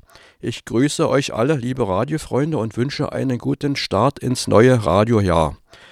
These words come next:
Für die lieben Feiertags- und Neujahrsgrüße möchten wir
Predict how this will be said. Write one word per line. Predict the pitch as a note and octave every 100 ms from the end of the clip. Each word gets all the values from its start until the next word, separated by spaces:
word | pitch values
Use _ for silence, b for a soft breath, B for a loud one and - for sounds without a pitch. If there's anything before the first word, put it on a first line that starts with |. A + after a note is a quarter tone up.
| b b b b b b _
Für | - B2
die | C#3+
lieben | A#2 B2 D#3+ D3+
Feiertags- | F2+ C3 D#3 C3+ D3+ E3 -
und | C3 G#2+
Neujahrsgrüße | G#2+ C#3+ D#3+ - B2 D3+ D3+ D#3
möchten | A2+ C3 - E3 C3+
wir | C3+ D#3+ C#3+